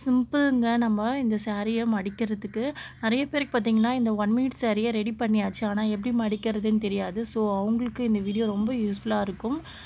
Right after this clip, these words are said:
இங்க பாருங்க, நானு முந்தானையில நம்ம ஒரு தையல் போட்டோம் இல்லையா, அதுக்குள்ள நான் வச்சிட்டேன். கீழே வந்து பாருங்க, ஒண்ணு பெருசும் சின்னதுமா இருக்கா, இல்லாம ஈக்குவலா இருக்கா மாதிரி பண்ணுங்க. அப்படி பெருசும் சின்னதுமா இருந்ததுன்னா,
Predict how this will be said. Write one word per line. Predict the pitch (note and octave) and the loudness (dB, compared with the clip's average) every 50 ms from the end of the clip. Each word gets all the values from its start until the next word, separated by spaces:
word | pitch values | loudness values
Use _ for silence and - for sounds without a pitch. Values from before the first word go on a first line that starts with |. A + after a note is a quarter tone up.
| - - - - | -20 -20 -10 -4
இங்க | - G#3+ G#3+ A#3 A3+ | -2 -2 0 2 2
பாருங்க, | A3 A3 A#3 C#4 C#4 B3+ | 2 2 0 0 0 0
நானு | A3+ A3 G#3+ A#3+ C#4+ D#4+ - - - - - - - - - - | 2 2 2 2 0 -2 -6 -10 -16 -18 -18 -18 -18 -10 -4 0
முந்தானையில | A#3 A#3+ A#3+ B3+ B3+ B3+ B3 A#3 A3+ A3+ | 2 4 4 4 4 2 2 2 2 4
நம்ம | A3 G#3+ | 4 4
ஒரு | G#3+ G#3 G#3 A3 | 2 0 0 0
தையல் | G#3 G#3 A#3 A#3 A3 | 0 0 -2 -2 -4
போட்டோம் | A#3 G3+ G#3+ G#3 A3 | -4 -2 0 0 0
இல்லையா, | B3 B3+ A3+ | 0 0 0
அதுக்குள்ள | G#3 G3+ - A3+ G#3 A3 A3 A3 | -2 -2 -2 -2 0 2 2 2
நான் | G#3 F#3+ G3+ | 2 0 -2
வச்சிட்டேன். | G3 G3 - - - G#3+ G3 G#3+ C4+ D#4 - - - - - - - - - - - - - - - - - - - - - - - - - - - - | -4 -6 -8 -8 -6 -4 -2 -2 -2 -2 -4 -12 -20 -20 -20 -20 -20 -20 -20 -20 -20 -20 -20 -20 -20 -20 -20 -20 -20 -20 -20 -20 -20 -20 -20 -20 -10 -4
கீழே | - D4 D#4 E4 D#4+ C#4 B3 | 0 2 2 4 4 4 4
வந்து | A#3+ B3+ C#4+ B3+ - - B3 | 2 2 0 -2 -2 0 2
பாருங்க, | A3+ A3 A#3 B3+ B3+ B3 A#3+ A#3+ B3 C4 C4+ C4 | 4 4 4 4 4 2 2 2 2 2 2 2
ஒண்ணு | B3 A#3 A3 A3 G#3 G#3 | 4 4 4 4 2 2
பெருசும் | A#3 A3+ A3 B3 - C#4+ D4 C4+ B3+ | 2 0 2 0 0 0 0 0 2
சின்னதுமா | B3+ A#3 A#3 A#3 A3+ A#3 A3+ A#3 A#3+ A#3+ A3+ | 2 2 2 4 2 2 2 4 4 4 2
இருக்கா, | A3 A3 - A3+ A3 A3 G#3+ G#3+ G#3+ G#3 | 0 -2 0 2 2 4 4 2 2 2
இல்லாம | A3 A#3 A#3 A#3 A3 A3 A#3 C4 C4+ B3 G#3+ A3 | 0 2 2 2 4 4 4 4 4 2 2 0
ஈக்குவலா | B3+ A#3+ - B3+ A#3+ A#3 A#3+ A#3+ | -2 -2 0 0 2 4 4 2
இருக்கா | A#3 A3 - G#3+ G#3 G3+ | 2 0 0 0 0 0
மாதிரி | G#3 G#3+ A3 G#3+ - | 0 0 -2 -2 -2
பண்ணுங்க. | G#3 G3 G3 G3+ A3+ C4 | -2 0 0 0 0 0
அப்படி | C4+ A#3+ A#3 A3 - | 0 -2 -2 0 0
பெருசும் | A3+ A3 B3+ B3 D4 C#4+ C4 | 0 0 0 0 -2 0 0
சின்னதுமா | C4 A#3 A#3+ A#3+ A#3 A#3+ A#3 | 2 2 2 2 2 2 2
இருந்ததுன்னா, | A3 G#3+ G#3+ G#3 A3 C4 | 2 2 2 2 0 0